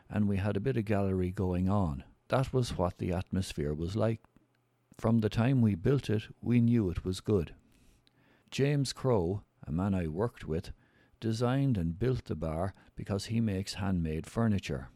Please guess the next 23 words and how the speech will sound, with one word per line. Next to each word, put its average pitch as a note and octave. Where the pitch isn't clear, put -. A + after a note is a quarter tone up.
We C#3
wanted C#3
to -
put G#2+
something A2
about F#2+
Borris F#2+
into G#2+
it, -
and G2
he C#3
incorporated F#2
the F#2+
sixteen F2
bridges, F2+
that's -
what G#2
the D#2
local E2+
people D#2+
call D#2
the D2+
viaduct, G2